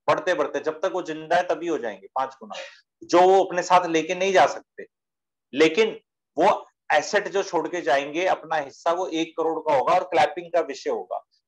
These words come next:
कि बीस लाख की एक करोड़ की चीज होगी, अब दोनों भाइयों में या भाई बहनों में या दोनों भाई बहन में पचास पचास लाख आ गए, प्लस उनने उम्र भर उसका rent खाया। rent शुरू में हो सकता है start करे साढ़े तीन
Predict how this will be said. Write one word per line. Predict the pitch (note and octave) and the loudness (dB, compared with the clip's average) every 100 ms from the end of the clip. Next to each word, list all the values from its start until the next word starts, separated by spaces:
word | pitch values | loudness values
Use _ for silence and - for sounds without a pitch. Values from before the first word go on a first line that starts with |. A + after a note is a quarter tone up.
| - | -10
कि | |
बीस | D#3 D3+ D#3+ E3+ | -6 -6 -6 0
लाख | E3 D#3+ | 2 2
की | F#3+ E3 | -4 -4
एक | D3 D3+ | -4 -2
करोड़ | D#3+ D#3 | -2 -2
की | E3+ | -8
चीज | E3+ D3+ | -10 -4
होगी, | D3+ E3+ | -2 -2
अब | D3 | -2
दोनों | D3+ D3+ E3 | -2 -4 -4
भाइयों | B2 B2+ D3 | -2 -2 -2
में | D3+ D#3+ | -2 0
या | D#3 | 0
भाई | A2+ A#2 B2+ | 2 0 0
बहनों | A#2 A2+ B2+ C#3+ | -2 -6 -4 -4
में | D3+ | -4
या | D3 | -4
दोनों | C#3+ C#3+ C#3+ | -6 -8 -4
भाई | A#2 B2 | -2 -2
बहन | B2+ B2+ E3 | -4 -6 -12
में | - _ _ | -14 _ _
पचास | D3 D#3+ D3+ | 2 2 2
पचास | D#3 D3+ D3 | 0 0 2
लाख | C3+ | 0
आ | A#2+ G2+ | 0 -2
गए, | G2+ - _ _ _ | -4 -14 _ _ _
प्लस | F#3 G3+ G3 F#3 | 0 0 -2 -8
उनने | E3+ F3 G3+ | -6 -2 -2
उम्र | D#3 D3+ D3+ | 0 -2 -2
भर | C#3+ | -2
उसका | E3+ - F3 | -6 -4 -4
rent | C3+ B2+ C3+ | -2 -4 -4
खाया। | - G#2 F#2+ F#2 _ _ G#2+ | -8 -6 -4 -8 _ _ -2
rent | D3 F#3+ F3+ | -2 -2 -8
शुरू | - D#3 E3+ | -10 -6 -4
में | F3+ | -4
हो | D#3+ | -6
सकता | D#3 E3 - | -6 -6 -2
है | F3 | -2
start | - D3 D3 - | 2 2 2 -2
करे | D#3+ E3+ | -2 -2
साढ़े | - D3 D3+ E3+ | -4 0 0 0
तीन | E3+ D#3+ | -4 -8